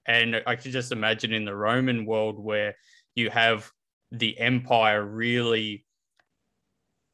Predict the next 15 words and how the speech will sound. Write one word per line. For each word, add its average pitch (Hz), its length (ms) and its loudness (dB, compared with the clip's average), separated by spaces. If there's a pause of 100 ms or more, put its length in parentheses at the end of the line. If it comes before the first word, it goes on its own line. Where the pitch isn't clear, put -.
like, 110 260 -2
there's 123 140 2
no 123 140 6
industrial 127 480 4
revolution, 113 600 0
there's 107 180 -2
no 117 160 4
electricity, 117 640 0
there's 104 240 -4
no 113 240 4
coal 113 380 2
or 110 260 2
anything 110 460 -2
like 104 260 -4
that, 107 300 0